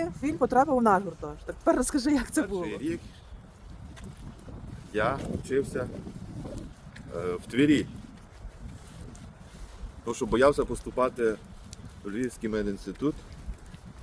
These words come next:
Speaker 2: бо, е, ходили такі міфи, що там треба заплатити за вступ. І я поступав в Твірі, бо там був перевірений варіант. Там чувак,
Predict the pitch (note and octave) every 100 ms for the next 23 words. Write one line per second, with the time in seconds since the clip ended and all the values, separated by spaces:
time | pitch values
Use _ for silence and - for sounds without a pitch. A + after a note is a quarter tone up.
0 | - - - - - - - - - -
1 | - - - - F#2+ C3 A#2+ G#2+ - G#2+
2 | G2+ G2 F#2+ F#2+ F#2 - - - - -
3 | - - A#2+ E3+ D#3+ C#3+ C#3+ C3+ C#3+ C3+
4 | G#3 G#3+ F#3 E3+ C#3+ D#3 D3 C#3+ C#3 B2+
5 | B2+ A#2 - C#3+ C3 A#2+ A#2+ G#2 A2+ -
6 | G2 E2+ - - - - - - - -
7 | - - - - - - - E3 E3+ E3
8 | D#3 B2+ C3 B2 - A2+ A2 A2 F#2 -
9 | - - - F2 F2 E2+ - F#2+ F#2+ C#3
10 | F#3 - - - - F#2 A2+ D3 B2+ B2
11 | - B2+ A#2+ A#2+ A2 G#2 G2+ A#2+ D3+ F3+
12 | F3+ - - B2+ - B2 A#2